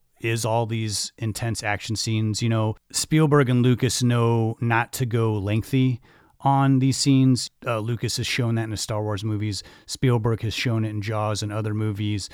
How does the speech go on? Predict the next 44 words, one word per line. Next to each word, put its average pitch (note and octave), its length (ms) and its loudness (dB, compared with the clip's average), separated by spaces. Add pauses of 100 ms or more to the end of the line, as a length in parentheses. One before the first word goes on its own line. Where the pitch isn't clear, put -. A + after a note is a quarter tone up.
(140)
I A#2+ 80 -4
think C3+ 220 0
a A#2+ 60 -4
lot A#2 180 2
of A2+ 80 -2
movies A2 640 -2 (420)
that, A2+ 360 -2
uh, G2+ 380 0
come B2+ 180 0
out A2+ 160 -2
now G#2+ 240 -2
could G2 280 -8
review A#2+ 300 -2
these A2+ 180 -2
movies G#2+ 360 -2
and F#2+ 100 -6
think, G#2 240 -4
"Hey, B2+ 140 -4
do A2+ 120 -4
we A2+ 140 -6
gotta A#2+ 240 -4
have B2+ 140 -2
an B2+ 80 -2
action B2+ 240 -4
scene C3+ 180 -2
be B2+ 80 0
twenty C3 240 -2
minutes B2+ 260 -2
long?" C3+ 220 -2 (240)
They C3+ 100 -2
get D3+ 220 4
in, C#3 320 6
they B2+ 120 2
give B2+ 220 4
you C3 120 6
what B2+ 160 2
you B2 100 2
need, A#2+ 240 4
and A2 220 2
they G#2+ 80 -2
get A2 160 0
out, G#2+ 280 2
and A2 140 -4
then, G2 220 -6